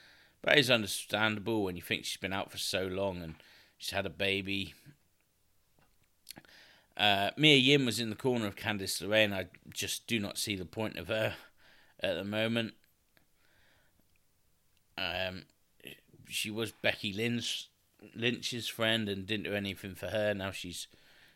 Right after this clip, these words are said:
Candice's friend and didn't do anything for her either. Not sure what they're doing with her. I'm also getting a bit tired of Damage Control as a group as well, like so many of us are, but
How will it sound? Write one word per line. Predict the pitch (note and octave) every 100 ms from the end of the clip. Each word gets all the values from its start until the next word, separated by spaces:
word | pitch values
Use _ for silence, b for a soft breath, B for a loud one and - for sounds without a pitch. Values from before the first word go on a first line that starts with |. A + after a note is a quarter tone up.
| b
Candice's | - A2+ A2 G#2+ - G#2
friend | - A2+ A2 G#2
and | F2+
didn't | F#2+ F#2+ - -
do | G#2 F#2+
anything | F#2 - F#2+ E2
for | F2+ E2+
her | G#2+ A2+ A2 G2+
either. | A2+ G#2+ A2+ G2+ - - - _ _ - _ - _ - B B B -
Not | D3 A2
sure | C#3+ C#3
what | C3+
they're |
doing | B2+ A2+ F#2+ G2
with |
her. | A#2 G#2 b b b - - - _ _ _ _ _ _ - - B B B
I'm | C3
also | D3 A#2 G#2+
getting | F2+ F2+ C2+ E2
a |
bit | E2+ -
tired | - F#2+ F#2+
of | E2+ -
Damage | F#2+ F#2 E2+ -
Control | G2 - G2 G2+ F2 -
as | F#2 F2
a | F2
group | - G#2 G2 F2+
as | E2
well, | G#2 G#2+ F#2+
like | F2+ -
so | - G#2+
many | G2 G2+ F#2+
of | F2+
us | F2+ F#2+
are, | G#2 G2 -
but | -